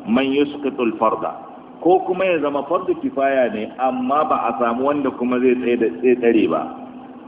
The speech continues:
Fa yajuzu safaru li talab al-ilmi. To a wannan lokacin dole ne ka tafi neman ilimin nan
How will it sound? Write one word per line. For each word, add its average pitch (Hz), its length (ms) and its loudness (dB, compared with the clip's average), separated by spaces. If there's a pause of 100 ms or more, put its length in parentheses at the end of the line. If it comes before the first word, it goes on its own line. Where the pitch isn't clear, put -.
(380)
Fa 110 80 2
yajuzu 120 480 2
safaru 107 400 0
li 95 100 -2
talab 104 300 -4
al-ilmi. 92 640 -6 (220)
To 104 80 0
a 104 160 2
wannan 117 400 4
lokacin 113 640 0
dole 135 320 8
ne 113 160 -2
ka - 100 -10
tafi 98 220 -12
neman 107 400 -6
ilimin 101 420 -4
nan 92 220 -6